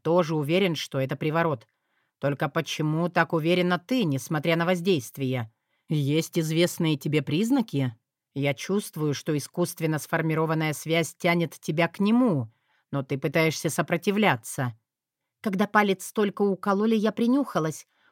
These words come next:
узнала запах трав, которые использовала для зелья», пояснила, нахмурив лоб.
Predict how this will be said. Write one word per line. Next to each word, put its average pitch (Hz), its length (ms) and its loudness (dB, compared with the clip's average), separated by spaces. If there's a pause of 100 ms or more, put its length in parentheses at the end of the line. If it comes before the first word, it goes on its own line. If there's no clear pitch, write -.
узнала 208 460 2
запах 254 380 -2
трав, 180 340 -2
которые 180 380 0
использовала 190 640 0
для 196 180 0
зелья», 196 500 0 (460)
пояснила, 165 500 0
нахмурив 170 600 -2
лоб. 160 300 -4